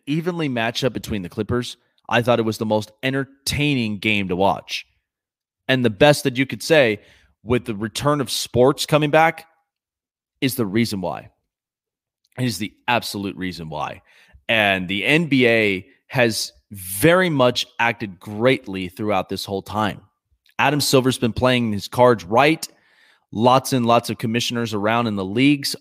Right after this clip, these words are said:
are going to learn from this and how they're gonna better their league, um, in the coming days. 'Cause right now, baseball, and I'll get into this here when we get into our, our, um, our news,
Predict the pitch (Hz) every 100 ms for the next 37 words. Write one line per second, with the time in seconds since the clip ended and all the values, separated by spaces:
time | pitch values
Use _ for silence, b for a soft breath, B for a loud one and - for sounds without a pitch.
0 | - 101 87 - 123 147 156 143 139 139
1 | 135 135 135 - - 101 - 113 127 139
2 | 135 131 104 127 127 113 85 90 123 147
3 | 160 104 85 90 - b b b b b
4 | _ - 101 92 85 82 76 _ _ -
5 | 131 117 104 113 98 82 113 95 62 -
6 | - _ _ _ - 117 143 156 131 139
7 | 127 131 135 - 147 147 151 _ _ _
8 | _ _ _ 117 110 107 98 _ 139 156
9 | 156 147 139 139 - 135 135 120 117 113
10 | 107 123 120 107 113 101 104 - 104 104
11 | 101 92 80 76 - B B B B B
12 | - 117 104 135 165 180 -